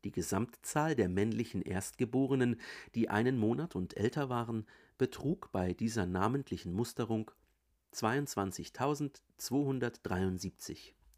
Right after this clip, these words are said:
Dann sprach der Herr zu Mose: "Nimm die Leviten als Ersatz für alle erstgeborenen Israeliten entgegen,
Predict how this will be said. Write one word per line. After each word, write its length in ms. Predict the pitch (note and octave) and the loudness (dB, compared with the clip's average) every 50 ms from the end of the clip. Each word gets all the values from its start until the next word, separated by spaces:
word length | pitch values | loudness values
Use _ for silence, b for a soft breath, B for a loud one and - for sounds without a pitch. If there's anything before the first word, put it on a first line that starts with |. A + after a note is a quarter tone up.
| _ _ _ _ _ _ _ _ _ _ _ _ _ _ _ _ _ _ _ _ _ _ _ _ _ _ _ _ | _ _ _ _ _ _ _ _ _ _ _ _ _ _ _ _ _ _ _ _ _ _ _ _ _ _ _ _
Dann 160 | - A2+ B2 | -4 -2 -2
sprach 380 | C3+ - - - F#2+ F#2 - - | -2 -4 -6 -4 -4 -6 -4 -4
der 100 | - F2 | -6 -4
Herr 240 | F2+ F2+ F#2+ G2 - | -2 -2 -2 -4 -4
zu 180 | - - - | -4 -4 -2
Mose: 480 | B2+ A2 G#2 G#2 G#2 G#2 F#2 F#2 F2 - b b b b b b b b b b b b b b b - | 0 2 2 2 2 2 2 0 -2 -6 b b b b b b b b b b b b b b b 2
"Nimm 160 | C3 D#3 E3+ | 2 2 4
die 100 | E3 D3+ | 2 2
Leviten 540 | A#2+ A#2 A2+ F#2+ G2+ A#2 - - - A2+ - | 4 4 4 4 2 0 0 0 0 -2 0
als 260 | - G2 F#2+ - - | 0 0 -2 -2 -2
Ersatz 460 | - G#2 F#2+ - B2 C3+ - - - | -2 -2 -2 0 -2 -2 -4 -8 -2
für 180 | - - F2+ - | 0 0 2 2
alle 180 | F#2 G2 G2 | 2 2 2
erstgeborenen 840 | - G#2+ A2 A2+ - - - A#2 G2 G2 A2 A#2 A2 A2+ A2+ G#2+ A2 | 2 2 2 0 0 -2 -4 -4 0 4 4 4 4 4 4 4 2
Israeliten 680 | G#2 - G#2+ - - - - G#2 F#2 G#2+ A#2 - - G2 | 2 0 -4 -4 -2 -2 0 0 0 0 -2 -2 -2 -2
entgegen, 560 | F#2 F#2 - - - G#2+ G2 F#2 F#2+ F#2 E2+ | -2 -2 -2 -2 2 2 2 2 2 -2 -4